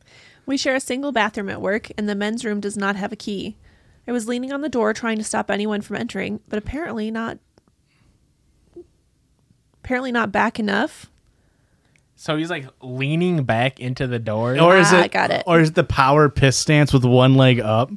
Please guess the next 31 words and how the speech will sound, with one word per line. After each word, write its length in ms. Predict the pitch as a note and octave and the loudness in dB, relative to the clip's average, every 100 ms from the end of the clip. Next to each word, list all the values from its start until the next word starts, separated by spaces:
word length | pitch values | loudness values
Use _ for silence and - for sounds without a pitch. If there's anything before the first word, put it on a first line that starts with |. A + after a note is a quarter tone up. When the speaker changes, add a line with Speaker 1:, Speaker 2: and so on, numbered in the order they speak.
| - B2+ | -14 -6
Speaker 2:
That 220 | B2 C3 | -4 -4
makes 180 | A#2+ A#2+ | -2 0
Speaker 3:
like, 180 | C3+ | 0
hunched 360 | A2 B2+ B2 - | 0 0 0 -2
over? 460 | A#2+ B2 C#3 D3+ C#3+ _ _ _ _ _ - | -4 -2 2 2 2 _ _ _ _ _ -6
Speaker 2:
I 120 | A#2+ | -6
could 180 | A2+ - | -6 -8
see 180 | G#2 | -6
that. 120 | F#2+ C3+ | 0 2
Speaker 3:
Or 80 | |
one 160 | C3 B2 | 2 2
arm 240 | A2+ A2+ | 0 0
up? 160 | B2 C#3 D#3+ _ _ _ _ _ _ _ _ | 0 -2 -8 _ _ _ _ _ _ _ _
Speaker 1:
Okay. 580 | - - - B3+ D#4 _ _ _ _ _ _ _ _ _ | -20 -20 -14 -12 -12 _ _ _ _ _ _ _ _ _
Um, 720 | A#3+ C3 B2+ B2+ A#2+ A#2+ B3+ - _ _ _ _ | -4 -2 -2 -4 -6 -10 -12 -16 _ _ _ _
it 60 | A3+ | -6
wasn't 500 | A3+ B3+ B3 A#3 A3+ | -4 -2 -2 -4 -4
leaning 240 | A#3 A3+ | -4 -2
back 220 | G#3+ A3 | -2 -2
enough 260 | A3+ G3+ G3+ | -2 -4 -4
as 200 | G#3 A3 | -4 -4
my 100 | G#3+ | -4
boss, 640 | G3+ C4+ A#3 G#3+ - - _ _ | 0 2 2 2 -2 -14 _ _
in 140 | A3+ A#3 | -8 -6
parentheses, 560 | A3 G#3 G3+ G3+ G3 - | -8 -8 -8 -8 -8 -10
a 40 | |
friend 220 | G3+ B3 C4 | -12 -10 -8
of 80 | |
my 120 | G3+ F3+ | -8 -6
mom's 480 | F#3+ F#3 F3+ - - | -6 -6 -8 -10 -8
too, 420 | G3 F#3 F#3+ | -6 -4 -6